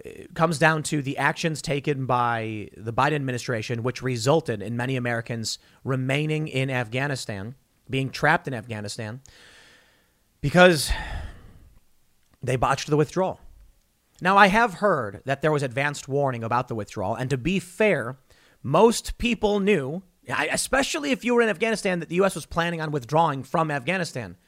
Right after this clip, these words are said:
You could have gotten out. In fact, there was one guy went on T V. He flew there, like,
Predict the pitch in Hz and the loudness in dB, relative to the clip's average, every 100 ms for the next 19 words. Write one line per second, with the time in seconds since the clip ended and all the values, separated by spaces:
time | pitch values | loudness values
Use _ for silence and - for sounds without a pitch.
0 | _ _ 123 131 - 170 156 127 139 131 | _ _ -8 -6 2 4 4 0 0 0
1 | 156 135 127 156 - - - - 175 156 | -2 -6 -2 -2 -2 -10 -20 0 2 4
2 | 156 185 175 160 151 139 156 151 202 185 | 2 2 2 0 -2 -4 -4 -2 -2 -2
3 | - - - 220 202 262 233 240 220 226 | -8 -12 -4 -4 2 4 6 6 4 0